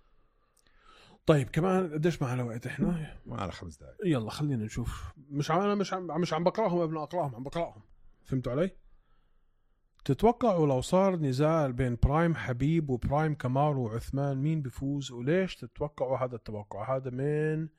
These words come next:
Speaker 1: جي جي اف سي جي.
Speaker 2: شوفوا، لما تحطوا حبيب بهاي الجملة، راح يكون الجواب كل مرة حبيب.
Speaker 1: حبيب.
Speaker 2: ما بتقدروا انتوا تحط واحد ولا عمره خسر، ولا داء الخسارة، ولا داء جولة.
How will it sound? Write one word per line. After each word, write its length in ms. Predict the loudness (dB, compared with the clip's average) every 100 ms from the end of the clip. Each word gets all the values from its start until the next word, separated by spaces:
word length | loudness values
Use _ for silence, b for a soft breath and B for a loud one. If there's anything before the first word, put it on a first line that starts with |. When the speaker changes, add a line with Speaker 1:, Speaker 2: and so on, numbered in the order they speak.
| _ _ _ _ _ _ _
Speaker 1:
جي 220 | 2 4 4
جي 320 | 2 0 0
اف 120 | -4
سي 200 | -4 -4
جي. 180 | -4 -8
Speaker 2:
شوفوا، 440 | -6 -4 -4 -2
لما 220 | -2 -4
تحطوا 440 | -6 -6 -6 -6 -8
حبيب 600 | -8 -8 -2 0 -2 -8 -16
بهاي 260 | -10 -4 -4
الجملة، 580 | -4 -6 -4 -4 -4 -8 _ _
راح 160 | -10 -8
يكون 220 | -4 -2
الجواب 260 | 0 0 -2
كل 180 | -4
مرة 220 | -4 -2 -4
حبيب. 300 | -6 -4 -4
Speaker 1:
حبيب. 240 | -4 -10 -14 -20 -20 -20 -20 _ -4
Speaker 2:
ما 100 | -4
بتقدروا 500 | -2 -2 0 -2 -4
انتوا 260 | -6 -8
تحط 280 | -8 -10 -12 b b b b b b -4
واحد 320 | 0 0 -2 -2
ولا 200 | 0 -2
عمره 200 | -4 -6
خسر، 400 | -6 -6 -6 -2
ولا 200 | -2 0
داء 200 | -2 -4
الخسارة، 480 | -4 -4 0 0 0
ولا 220 | 0 0
داء 280 | 2 2 2
جولة. 420 | 2 4 2